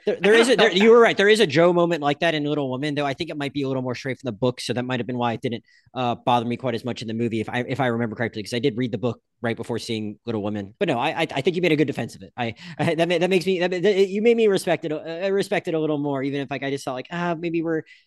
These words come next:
Speaker 1: maybe we're just getting a little too on the nose and preachy. And I think you can have some more subtle, s-, subtle ways of conveying this, 'cause a lot of those, uh, I mean, I don't know if it's subtle, but, like, they are pretty, some of those different jokes with the Kens right after that are,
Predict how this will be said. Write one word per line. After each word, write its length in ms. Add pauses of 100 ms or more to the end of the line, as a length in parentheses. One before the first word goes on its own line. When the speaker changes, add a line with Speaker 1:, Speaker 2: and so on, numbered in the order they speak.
(140)
Speaker 1:
maybe 160
we're 60
just 140
getting 160
a 20
little 160
too 320
on 80
the 80
nose 240
and 100
preachy. 440
And 100
I 60
think 220
you 100
can 100
have 180
some 140
more 220 (240)
subtle, 520
s-, 260
subtle 320
ways 200
of 80
conveying 380
this, 160
'cause 120 (240)
a 60
lot 160
of 60
those, 200
uh, 140
I 340
mean, 120
I 60
don't 80
know 40
if 80
it's 180
subtle, 280
but, 100
like, 220
they 100
are 80
pretty, 240 (160)
some 160
of 80
those 180 (160)
different 300
jokes 320
with 160
the 60
Kens 340
right 160
after 220
that 120
are, 140